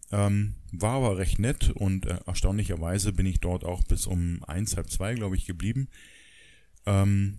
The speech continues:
war schön. Ich hab seit lange mal wieder getanzt. War auch schön.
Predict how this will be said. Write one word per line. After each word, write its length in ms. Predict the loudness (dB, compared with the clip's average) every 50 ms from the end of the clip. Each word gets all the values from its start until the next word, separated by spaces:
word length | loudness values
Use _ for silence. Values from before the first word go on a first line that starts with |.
| -10 -14 -16 -16 -14
war 600 | -10 -8 -4 -2 0 0 2 2 0 0 0 -2 -4 -8 -10 -10
schön. 520 | -6 -4 -2 0 2 2 2 2 2 0
Ich 140 | 0 0 0
hab 140 | 0 0 -2
seit 500 | -2 -2 0 -2 -2 2 4 4 4 4
lange 260 | 4 0 0 0 0
mal 160 | 0 0 2
wieder 160 | 2 0 0 0
getanzt. 580 | 0 2 4 4 4 4 2 0 0 0 -2 -6 -8 -8
War 160 | -8 -6 -4
auch 160 | -4 -2 -2
schön. 380 | -2 -2 -2 0 0 -2 -4 -6